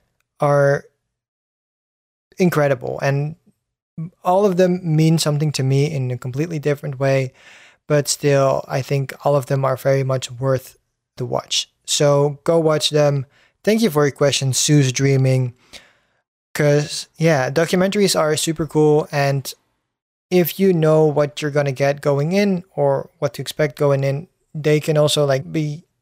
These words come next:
an amazing way to spend your time, 'cause not only are you entertained for a couple of hours, you're also learning about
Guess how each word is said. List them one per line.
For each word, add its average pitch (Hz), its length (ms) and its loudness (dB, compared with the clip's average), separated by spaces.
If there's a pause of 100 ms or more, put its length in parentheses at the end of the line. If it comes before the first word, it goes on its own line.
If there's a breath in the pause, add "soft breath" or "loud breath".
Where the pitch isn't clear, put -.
(760)
an 160 180 0
amazing 165 460 2
way 156 200 4
to 139 280 -2
spend 139 280 -4
your 135 100 -6
time, 139 340 -2
'cause - 340 -8 (160)
not 143 180 0
only 147 420 -2 (340 soft breath)
are 151 100 0
you 147 140 2
entertained 185 440 0
for 190 140 -2
a 175 60 -2
couple 175 240 -2
of 160 60 0
hours, 165 380 0 (140)
you're 151 300 -2 (120)
also 147 640 2 (280 soft breath)
learning 139 640 0
about 127 380 -6